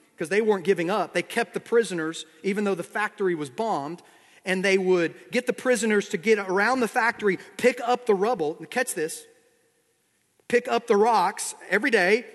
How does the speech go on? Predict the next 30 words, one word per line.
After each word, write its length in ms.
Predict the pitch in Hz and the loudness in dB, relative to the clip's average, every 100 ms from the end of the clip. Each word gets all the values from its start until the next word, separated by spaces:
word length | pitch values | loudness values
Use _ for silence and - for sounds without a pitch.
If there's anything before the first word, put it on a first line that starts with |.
| - - | -20 -20
carry 380 | - 233 233 247 | -4 2 4 2
'em 100 | 233 | 0
out 260 | 202 214 214 | 2 0 0
to 120 | 226 | -2
a 60 | 180 | -2
field, 500 | - 262 208 202 196 - - | -2 0 2 2 -2 -6 -4
and 140 | 196 | -2
put 220 | - 226 | 2 2
down 260 | 190 226 240 | 2 0 0
the 80 | 190 | -2
rocks. 500 | 147 101 - - - _ _ _ _ | -4 -6 -14 -16 -16 _ _ _ _
And 160 | - 208 | -4 0
then 240 | 220 208 190 - - _ - 220 | 2 0 -6 -18 -20 _ -20 -6
the 120 | 196 | 0
next 320 | 220 233 247 | 2 2 0
week, 340 | 202 202 214 214 | -2 0 -2 -2
however 340 | 190 214 226 | -2 0 2
long 220 | 214 208 | 0 0
that 160 | 202 208 | 0 -2
took, 240 | - 220 | 2 2
they 80 | 220 | 4
would 180 | 208 196 | 0 0
pick 200 | 247 240 | 0 0
the 80 | 226 | 0
rocks 280 | 220 202 - | 0 -2 -6
up 120 | 208 | 0
out 180 | 214 202 | 4 4
of 40 | 185 | 2
the 60 | |
field 480 | 185 269 233 208 262 | -6 0 2 2 -2